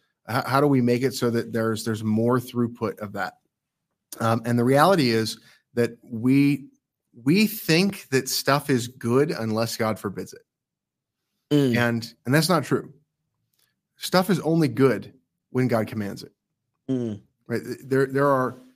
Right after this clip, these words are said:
Speaker 1: the law of God is sufficient to show us what we should spend our time on.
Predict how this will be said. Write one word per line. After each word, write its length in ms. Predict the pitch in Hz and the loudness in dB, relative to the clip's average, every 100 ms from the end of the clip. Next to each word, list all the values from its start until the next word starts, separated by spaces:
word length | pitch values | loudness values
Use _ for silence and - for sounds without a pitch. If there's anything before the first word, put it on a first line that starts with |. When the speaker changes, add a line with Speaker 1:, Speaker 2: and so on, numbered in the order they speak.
| _ _ _ _ _ _ | _ _ _ _ _ _
Speaker 1:
the 100 | 123 | -2
law 320 | 117 120 143 170 | 0 4 6 6
of 100 | 147 | 4
God 440 | 131 123 120 120 | 2 2 2 -2
is 180 | - 110 | -6 -8
sufficient 920 | - 117 - - 165 165 - 107 107 - | -6 -8 -10 -4 -2 0 -2 -4 -6 -8
to 140 | 123 | -8
show 380 | 110 - 135 131 | -4 0 2 2
us 200 | 113 113 | 0 -2
what 160 | 120 113 | -4 -2
we 100 | 110 | -4
should 160 | 110 | -4
spend 280 | - 120 110 | -6 -4 -2
our 100 | 101 | -2
time 300 | 98 104 95 | -6 -8 -8
on. 160 | 60 | -12